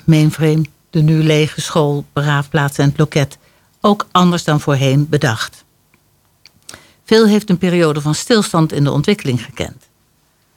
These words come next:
Andere zaak was het Kloosterplein. Daar is fasering opgetreden. Het huidige Kloosterplein, zo tussen het cultureel centrum Jan van Bezouw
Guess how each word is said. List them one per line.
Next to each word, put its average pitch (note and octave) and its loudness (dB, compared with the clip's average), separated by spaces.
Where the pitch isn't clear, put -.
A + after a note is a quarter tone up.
Andere A#3 4
zaak E3 -2
was D#3+ -4
het - -6
Kloosterplein. B2 -6
Daar F3 2
is D3 0
fasering C#3+ 0
opgetreden. B2 -10
Het - -14
huidige F3+ 0
Kloosterplein, G3+ 0
zo D3 -4
tussen D#3+ -2
het D3+ -2
cultureel D#3+ -2
centrum D#3 0
Jan D3+ 2
van C#3 -2
Bezouw C#3+ 0